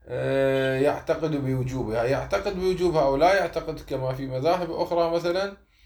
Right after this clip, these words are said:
ما لنا علاقة. بالنتيجة لابد أن يذكر أو نشترط عليه، نقول له يابا تعال اذبح بالحديد واتجاه القبلة وكون تسمي، إذا تحققت الشرائط فالذبيحة حلال.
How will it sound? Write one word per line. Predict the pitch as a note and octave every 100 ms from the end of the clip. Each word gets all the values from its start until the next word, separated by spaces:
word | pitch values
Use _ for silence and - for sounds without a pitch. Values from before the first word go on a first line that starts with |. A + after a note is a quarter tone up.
| - - _ G#3
ما |
لنا | G#3+
علاقة. | F#3 D#3+ D3+ D3
بالنتيجة | C3+ D3+ D#3+ D#3+ A3 A3 A3
لابد | A3+ A3+ A3
أن | G#3 G3
يذكر | F3 - A2 - - _
أو | D3
نشترط | E3 F3 F3+ C#3+
عليه، | C3+ E3 G3+ G3+
نقول | D#3
له | C#3
يابا | D3 D#3 C3+
تعال | C3+ C3 C#3
اذبح | D#3 D3+ C3 A#2
بالحديد | A2+ C3 B2 C#3+ G3+ G#3+ - _ _ -
واتجاه | C3 C3 C3 C3+ C3
القبلة | B2 C3+ E3+ G#3 A#3+ - _ _ _
وكون | B2+ F3 G3+
تسمي، | G3 - F#3 D#3 D3 C#3+
إذا | C#3 C#3+
تحققت | C#3 D#3 D#3 C3+ A#2+
الشرائط | A2+ B2 F#3+ G3 -
فالذبيحة | A#2 G#3+ G#3+ D3+ - -
حلال. | B2+ A2 A2+ A2+ A2+ A2+ A#2 B2